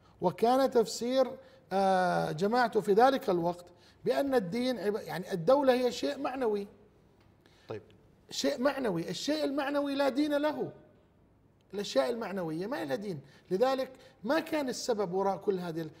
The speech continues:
Speaker 1: هلأ حاليًا ما من يقف وراء هذه الثورة هم من يقفوا ج-، وراء جماعة الإخوان المسلمين في السودان، هم من يقف وراء هذه الاضطرابات وهذه الاحتجاجات على حكومة عمر البشير.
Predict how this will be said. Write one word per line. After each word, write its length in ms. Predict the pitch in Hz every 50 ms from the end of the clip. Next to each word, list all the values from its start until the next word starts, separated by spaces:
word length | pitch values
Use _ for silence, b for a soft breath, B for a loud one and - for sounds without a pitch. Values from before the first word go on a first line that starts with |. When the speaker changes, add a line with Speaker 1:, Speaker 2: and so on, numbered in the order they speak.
| B B B
Speaker 1:
هلأ 240 | - 208 233 214 196
حاليًا 520 | - 247 240 240 269 320 302 247 220 214
ما 520 | 220 214 214 226 233 233 220 208 - -
من 220 | 196 202 220 220 220
يقف 380 | 254 277 254 - 226 - -
وراء 320 | 185 180 202 233 226 208 196
هذه 300 | 190 214 220 214 190 185
الثورة 460 | 180 - - 156 151 151 160 175 170 B B B B B -
هم 220 | - 320 320 302 277
من 160 | 277 269 254
يقفوا 440 | 285 269 269 294 262 220 277 269 254
ج-، 80 | 190
وراء 440 | 220 214 220 214 208 214 226 226 233
جماعة 360 | 208 196 196 202 214 208 226 - 226
الإخوان 420 | 208 202 - - 160 170 175 190
المسلمين 600 | 220 247 254 269 - 302 302 302 330 320 302 285 - B B B B -
في 100 | - -
السودان، 600 | 330 320 - - 349 339 320 320 302 277 240 214 - - - _ _ b b b b -
هم 200 | 269 339 349 339
من 180 | 320 294 254 220
يقف 380 | 214 220 - - 233 220 - 185
وراء 460 | 185 185 180 190 202 208 190 220 220
هذه 320 | 175 190 202 202 190 220
الاضطرابات 720 | 220 247 247 - - 240 233 226 220 180 175 170 175 185 185 - B B B B B
وهذه 320 | 143 156 175 208 220 233 240
الاحتجاجات 840 | 226 233 - - - 208 190 170 175 170 147 156 160 175 170 - 214
على 180 | 214 220 202 -
حكومة 440 | - 190 - - 165 165 180 196 -
عمر 220 | - 135 165 175 196
البشير. 480 | 214 196 247 - - 139 139 117 87